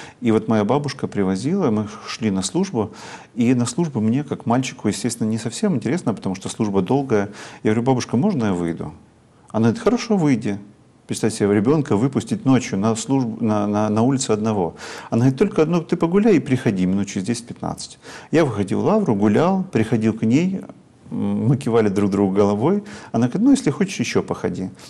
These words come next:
Потом какие-то важные части службы, она говорит: "Вот сейчас важная слу-, часть службы, постой". Прошло уже много-много лет, да, больше тридцати лет, и я вспоминаю этот поступок бабушки как очень разумный и очень мудрый,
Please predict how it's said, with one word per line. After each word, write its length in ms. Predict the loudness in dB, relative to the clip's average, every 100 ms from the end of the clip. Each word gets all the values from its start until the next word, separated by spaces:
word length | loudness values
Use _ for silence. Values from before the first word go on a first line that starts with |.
| -4
Потом 340 | 4 6 6
какие-то 500 | 2 -2 0 0 4
важные 280 | 2 2 2
части 280 | 0 -2 -4
службы, 320 | 0 0 0
она 80 | 0
говорит: 220 | 0 0
"Вот 100 | -4
сейчас 260 | -2 -2
важная 240 | 0 0 -2
слу-, 180 | -6 -4
часть 200 | -4 -4
службы, 320 | -4 -4 -6 -8 -18 -10
постой". 420 | -4 -4 -2 -4 -4 -14 -18 -18 -18 -20 -4
Прошло 300 | -2 2 2
уже 160 | 4
много-много 600 | 2 0 0 0 0 0
лет, 200 | 0 -2
да, 140 | 0 0
больше 300 | 0 -2 -4
тридцати 320 | -6 -4 -2
лет, 200 | -2 -2
и 60 | -2
я 80 |
вспоминаю 600 | -2 -2 -2 0 0 -2 -2
этот 260 | -6 -6 -4
поступок 420 | -6 -6 -4 -2
бабушки 560 | 0 0 -2 -4 -4 -4 -10 -20 -6
как 200 | -2 0
очень 320 | 2 0 0
разумный 500 | -2 0 0 2 2
и 140 | 2
очень 300 | 0 0 -2
мудрый, 380 | 0 0 -2 -4